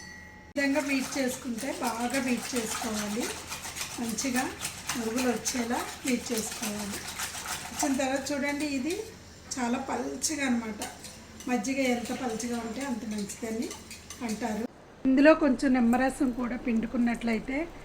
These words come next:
మనకి మజ్జిగ చాలా బాగుంటుందండి. ఇలా చేసుకొని మనము రోజు ఒక టూ త్రీ టైమ్స్ తాగడం వల్ల మన బాడీకి ఉపశమనం కలుగుతుంది.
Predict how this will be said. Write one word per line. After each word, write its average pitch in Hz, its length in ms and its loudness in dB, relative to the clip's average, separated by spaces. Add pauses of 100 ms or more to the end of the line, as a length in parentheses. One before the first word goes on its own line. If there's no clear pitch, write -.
(220)
మనకి 240 300 2
మజ్జిగ 226 400 2 (140)
చాలా 220 240 0
బాగుంటుందండి. 208 920 -2 (680)
ఇలా 285 180 6 (140)
చేసుకొని 262 500 2
మనము 269 520 2 (400)
రోజు 247 400 4
ఒక 262 340 -4 (540)
టూ 285 120 0
త్రీ 285 220 0
టైమ్స్ 254 480 0
తాగడం 240 420 -2
వల్ల 220 260 -4 (640)
మన 240 120 6
బాడీకి 226 520 0
ఉపశమనం 247 640 0
కలుగుతుంది. 247 640 -2